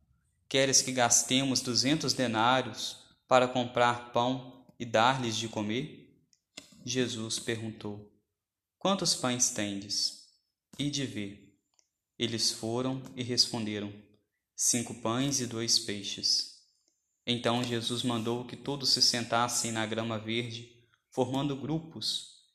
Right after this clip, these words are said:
e todos se sentaram, formando grupos de cem e de cinquenta pessoas.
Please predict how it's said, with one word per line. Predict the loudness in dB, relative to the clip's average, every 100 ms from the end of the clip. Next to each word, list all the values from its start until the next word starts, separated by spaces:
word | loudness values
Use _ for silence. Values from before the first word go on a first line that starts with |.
| _
e | -14
todos | -8 -6 -4 -2
se | 4
sentaram, | 4 4 -2 0 0 -2 -8 -14 -20 _ _
formando | -2 0 2 0
grupos | -2 -4 -4 -8
de | -2
cem | 2 2 2 0 -2 -6 -14 -20 _
e | -6
de | 0
cinquenta | 2 2 0 0 0
pessoas. | -2 -2 0 -2 -4 2 2 2 -6